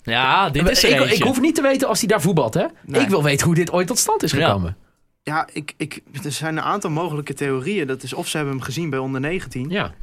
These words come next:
Speaker 3: Eh, ik bedoel, ik, ik ben daar ook geweest in Assen toen.
Speaker 2: Hij was heel goed.
Speaker 3: Daar zaten echt een heleboel scouts op de tribune.
Speaker 2: Hij was ook echt
Speaker 3: Hij heeft
Speaker 2: heel
Speaker 3: tegen
Speaker 2: goed.
Speaker 3: Spanje gespeeld natuurlijk.
Speaker 1: Ja.
Speaker 3: Misschien dat hij daar opgevallen
Speaker 2: Tegen Spanje, eh, op basis tegen Spanje had ik hem niet gehaald.
Speaker 3: Nee, oké, maar misschien te-,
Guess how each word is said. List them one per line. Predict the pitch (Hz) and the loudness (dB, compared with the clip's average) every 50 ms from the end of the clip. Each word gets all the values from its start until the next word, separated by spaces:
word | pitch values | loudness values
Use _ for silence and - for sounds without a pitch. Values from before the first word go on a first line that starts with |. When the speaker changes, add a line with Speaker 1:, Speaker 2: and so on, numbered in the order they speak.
| - - | -14 -12
Speaker 3:
Eh, | - - | -8 -4
ik | 131 127 120 | -4 -2 -2
bedoel, | 135 127 135 135 131 | 0 0 2 2 0
ik, | 127 127 120 127 | 0 -2 -4 -6
ik | - 135 131 - | -6 -4 -4 -4
ben | 135 131 | -2 -2
daar | 127 127 127 | -2 -2 -2
ook | 139 147 147 | -2 -4 -4
geweest | - 147 135 131 123 - | -4 -4 -2 -2 -4 -4
in | 135 123 | -4 -4
Assen | 113 123 - - 135 127 | -4 -6 -6 -8 -8 -6
toen. | - 127 | -4 0
Speaker 2:
Hij | 123 165 165 | 0 2 2
was | 180 170 - | 2 2 2
heel | 151 160 | 2 0
goed. | 139 - 156 - - - | 0 0 -2 -4 -4 -6
Speaker 3:
Daar | 143 143 139 | -4 -4 -2
zaten | 135 139 139 - 143 | -2 -4 -4 -4 -6
echt | 139 - - | -8 -8 -6
een | 143 131 | -6 -6
heleboel | 117 101 117 165 175 135 123 123 123 | -4 -2 0 0 0 0 -2 -4 -6
scouts | 113 - 151 131 123 117 - | -4 -2 -2 -2 -2 -4 -6
op | 123 113 | -8 -10
de | 123 | -10
tribune. | 117 - 127 160 160 | -8 -4 -2 0 2
Speaker 2:
Hij | 175 170 | 2 2
was | 165 - 190 | 0 0 0
ook | 170 160 | -2 0
echt | |
Speaker 3:
Hij | - 147 | 0 0
heeft | 147 170 | 2 2
Speaker 2:
heel | 160 139 | 2 2
Speaker 3:
tegen | 190 185 143 | 2 0 0
Speaker 2:
goed. | 143 - | -2 -4
Speaker 3:
Spanje | - - 160 160 180 185 170 | -2 -2 -2 0 -2 -2 -4
gespeeld | - - - - 165 165 180 185 | -6 -8 -4 -2 -2 -2 -2 -4
natuurlijk. | 196 180 185 190 185 190 208 262 - | -4 -6 -4 -2 -2 -2 -4 -4 -2
Speaker 1:
Ja. | 147 156 196 - - - - - - _ _ _ _ | 0 0 0 0 -2 -6 -18 -20 -20 _ _ _ _
Speaker 3:
Misschien | - 147 147 - - 220 233 | -6 -4 -4 -2 -2 0 0
dat | 220 202 202 | 0 0 -2
hij | 180 147 | -2 0
daar | 151 151 170 190 196 | 2 2 2 2 2
opgevallen | 170 156 | 0 0
Speaker 2:
Tegen | - 180 175 170 131 | 0 0 0 0 0
Spanje, | 127 123 123 226 269 294 294 277 | 0 0 0 0 2 2 2 2
eh, | 254 - - - - - | 0 0 0 -2 0 0
op | 202 160 | 0 2
basis | 196 208 208 - - | 2 2 0 0 -2
tegen | - 214 196 170 - | 0 0 0 -2 -2
Spanje | - 247 294 277 | -4 -2 -2 0
had | 233 220 | -2 -2
ik | 214 - | -2 -2
hem | 208 190 | -2 -2
niet | 180 139 | -2 -2
gehaald. | 110 90 85 120 | -2 -4 -2 0
Speaker 3:
Nee, | 160 160 127 135 147 | -2 -2 0 -2 -4
oké, | 151 151 147 143 | -4 -2 -4 -2
maar | 156 160 147 147 147 | 0 0 0 0 0
misschien | 156 151 147 - - 160 | -2 -4 -4 -4 -6 -6
te-, | 143 160 156 | -4 -4 -4